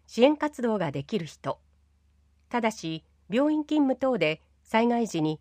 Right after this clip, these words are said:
職場に参集することになっている人は原則除く。詳しくは、横浜市ワイナースで検索。亀太郎のイラストから吹き出し、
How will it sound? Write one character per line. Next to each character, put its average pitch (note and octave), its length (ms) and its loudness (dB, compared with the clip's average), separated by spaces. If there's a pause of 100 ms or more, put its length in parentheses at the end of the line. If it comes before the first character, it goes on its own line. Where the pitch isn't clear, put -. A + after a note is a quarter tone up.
(140)
職 - 300 -2
場 D#4 100 4
に C#4 160 4
参 C#4+ 220 2
集 D4+ 180 -2
す D#4 120 -4
る D4+ 100 -2
こ D4+ 120 0
と D4+ 80 2
に B3+ 120 4
な A3 120 2
っ A#3+ 60 -10
て A3+ 140 -2
い - 20 -2
る G#3+ 80 -4
人 A3 220 -2
は D3 160 2 (180)
原 G#3+ 160 4
則 G#3 300 -6
除 D3 320 -8
く。 - 180 -12 (800)
詳 G3+ 160 0
し - 120 -18
く E3+ 120 -8
は、 D#3 200 -2 (440)
横 G#3+ 260 0
浜 C#4 300 2
市 - 320 -8 (160)
ワ G#3 180 2
イ C#4+ 80 2
ナ C4+ 200 0
ー F#3+ 40 -4
ス - 280 -10 (140)
で C#4+ 140 2
検 F#3+ 260 -4
索。 - 300 -12 (1600)
亀 C#4 200 4
太 D#4+ 140 4
郎 C#4+ 140 6
の G3 120 4
イ E3 60 0
ラ G3 120 -2
ス - 80 -16
ト G#3 100 -2
か F#3+ 120 -2
ら F#3 80 -2
吹 F#3 200 -8
き - 20 -8
出 F3+ 120 -4
し、 - 300 -10